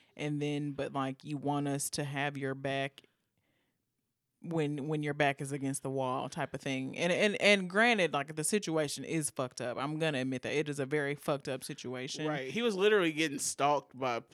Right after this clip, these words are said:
Speaker 2: two fans.
Speaker 1: Yeah.
Speaker 2: And then he, after they followed him, I believe, for a while, he, uh, him and his bodyguards fought them.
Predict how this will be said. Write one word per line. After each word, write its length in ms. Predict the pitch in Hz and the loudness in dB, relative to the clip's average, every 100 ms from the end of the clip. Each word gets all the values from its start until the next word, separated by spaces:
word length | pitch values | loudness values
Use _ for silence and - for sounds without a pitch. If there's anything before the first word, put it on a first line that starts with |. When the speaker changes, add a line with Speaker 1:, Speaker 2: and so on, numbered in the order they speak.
| - | -8
Speaker 2:
two 240 | 190 160 | -6 -6
fans. 680 | 147 143 139 117 113 151 156 | -4 -2 0 0 -4 -8 -6
Speaker 1:
Yeah. 180 | 147 139 | -2 0
Speaker 2:
And 240 | 143 147 | 0 2
then 320 | 156 147 143 | 2 2 0
he, 340 | 143 156 139 - _ - 143 _ _ _ _ 147 | -4 -6 -8 -12 _ -20 -20 _ _ _ _ 2
after 340 | 151 - 147 | 2 4 4
they 140 | 147 | 4
followed 400 | 147 151 165 165 | 4 6 6 6
him, 160 | 156 139 | 2 2
I 100 | 120 | -2
believe, 400 | 135 135 220 359 | -2 0 2 2
for 260 | 147 127 95 | 2 0 -2
a 140 | 110 | -6
while, 500 | 117 131 185 151 - - - _ _ _ _ _ | 0 2 4 2 -4 -12 -20 _ _ _ _ _
he, 240 | - 208 151 | -6 -2 4
uh, 400 | 160 151 156 160 - _ - | 6 6 2 -4 -14 _ -4
him 180 | 170 180 | -2 2
and 100 | 170 | 0
his 120 | 147 | 2
bodyguards 680 | 165 170 160 139 135 - - | 2 4 2 2 2 -2 -6
fought 300 | - 175 226 | 0 2 0
them. 200 | 98 92 | -8 -10